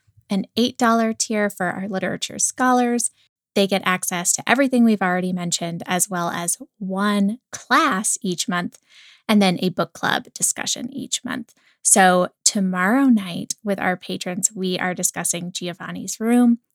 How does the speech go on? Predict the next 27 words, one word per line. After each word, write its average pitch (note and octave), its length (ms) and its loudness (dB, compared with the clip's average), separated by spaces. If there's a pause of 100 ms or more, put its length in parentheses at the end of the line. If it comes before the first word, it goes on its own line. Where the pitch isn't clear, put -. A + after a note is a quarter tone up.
(180)
It F3 60 -8
is - 120 -2
not F3+ 260 0
too A3+ 160 -2
late A3+ 260 2
if - 100 -14
you're F3 140 -6
listening G3 320 0
to G3 100 0
this F#3 220 2
episode F3+ 560 0 (720)
on F#3+ 140 4
the F3+ 80 0
day E3+ 220 2
it E3 120 -2
drops F3 420 0
on F#3+ 240 -2
Tuesday C#4+ 680 4
to G#3+ 120 0
sign F3 360 -2
up. B3+ 280 0 (300)
And A3+ 180 6
in G#3+ 220 6
May, B3+ 360 6
we'll G3 280 2
be F#3+ 180 0
discussing F3+ 720 -2